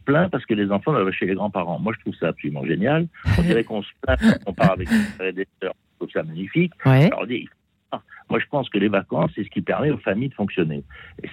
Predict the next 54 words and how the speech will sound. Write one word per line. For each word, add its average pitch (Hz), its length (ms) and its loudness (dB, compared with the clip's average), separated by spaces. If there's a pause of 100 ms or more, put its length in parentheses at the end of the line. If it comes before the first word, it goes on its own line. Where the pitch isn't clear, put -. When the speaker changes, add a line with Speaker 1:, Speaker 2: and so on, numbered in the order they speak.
Speaker 1:
c'est - 100 -4
le 170 100 0
grand - 220 2
Speaker 2:
Ah. - 40 2
Speaker 1:
moment 226 220 2
de 160 60 0
la 151 80 -2
famille. 170 400 -2 (400)
Et - 160 -2
si 85 60 0
vous 82 180 2
voulez, 95 420 2
c'est 107 80 0
un - 80 -2
peu 139 300 2
pour - 180 -16
ça 156 120 -4
que - 80 -6
je - 20 -8
suis 107 80 -2
un 95 60 0
peu 147 120 -2
désarçonné, 113 640 -2
parce - 240 -18
que 90 160 -4
normalement, 95 600 0 (360)
euh, - 240 0
c'est 196 180 4
justement 165 540 2
ce 120 160 0
lieu-là. 98 400 4 (280)
On 117 120 -4
part 156 320 0
jamais 131 340 0 (160)
seul. 175 260 -6
Vous - 80 -20
savez, 113 220 -2
on 117 100 -4
a 101 60 2 (160)
des 98 240 2
amis 147 220 0
de 107 80 -2
vacances 95 500 -4
avec 104 240 0
lesquels 139 240 2
des 120 80 2
fois 113 160 -4
on 98 60 -2
part 101 200 -2 (100)
pendant 85 200 0
vingt 117 220 0
ou 131 60 -2
trente 90 320 -6
ans, 196 140 0